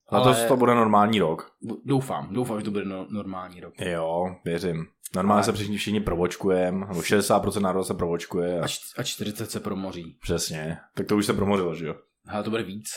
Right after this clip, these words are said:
Speaker 2: Podle mě víc lidí, lidí se jako promořilo, ne?
Speaker 1: Než reálně ukazujou ty čísla?
Speaker 2: No,
Speaker 1: Tak to
Speaker 2: definitivně.
Speaker 1: definitivně, jako.
Speaker 2: Já si myslím, že třeba, jako můj hrubý odhad v těch číslech, který zveřejňujou, nebo spíš nezveřejňujou, Zdrávko a spol,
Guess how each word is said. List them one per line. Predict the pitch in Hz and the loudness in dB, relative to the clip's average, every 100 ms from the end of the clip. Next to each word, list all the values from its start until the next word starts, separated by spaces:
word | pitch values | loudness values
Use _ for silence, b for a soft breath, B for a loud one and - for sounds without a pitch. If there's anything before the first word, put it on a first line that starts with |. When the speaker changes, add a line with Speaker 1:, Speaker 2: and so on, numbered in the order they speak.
| - | -12
Speaker 2:
Podle | - 104 | -6 -2
mě | 117 | 0
víc | 113 117 123 - | -2 -6 -8 -6
lidí, | 104 104 110 104 113 | -6 -6 -6 -6 -6
lidí | 107 | -6
se | 104 | -4
jako | 113 120 | -6 -4
promořilo, | 120 107 110 107 107 107 | -2 0 -2 -4 -6 -4
ne? | 107 - - | -6 -6 0
Speaker 1:
Než | 98 104 | 2 6
reálně | 104 98 101 | 8 8 6
ukazujou | 95 98 98 | 4 2 2
ty | 101 | 2
čísla? | - 123 151 151 - | -2 0 0 0 -4
Speaker 2:
No, | - | -2
Speaker 1:
Tak | - | 0
to | |
Speaker 2:
definitivně. | 95 85 104 | 0 2 2
Speaker 1:
definitivně, | 90 85 80 | 2 0 -2
jako. | 76 78 80 - | -6 -8 -10 -6
Speaker 2:
Já | 110 | -2
si | 92 | 0
myslím, | 131 127 | 0 -2
že | 127 | -4
třeba, | 135 131 117 - _ | 0 0 0 -4 _
jako | 131 160 | -2 2
můj | 170 180 | 4 4
hrubý | 156 143 139 143 156 | 4 4 4 6 4
odhad | 104 95 85 | 2 -6 -10
v | - - | -12 -8
těch | 117 113 - | -6 -6 -8
číslech, | - 117 - 127 135 | -8 -6 -2 -2 -2
který | - 127 135 131 - | -2 -2 -2 -6 -8
zveřejňujou, | 104 101 107 110 107 110 101 101 107 | -8 -4 -4 -2 -2 0 -2 -2 -4
nebo | 98 | -6
spíš | 92 117 101 | -8 -10 -8
nezveřejňujou, | 101 104 104 107 101 95 92 85 139 | -2 -2 0 -2 -2 -4 -8 -10 -10
Zdrávko | 101 98 101 92 - - | -8 -4 -4 -6 -8 -8
a | |
spol, | - - 90 90 | -10 -8 -8 -8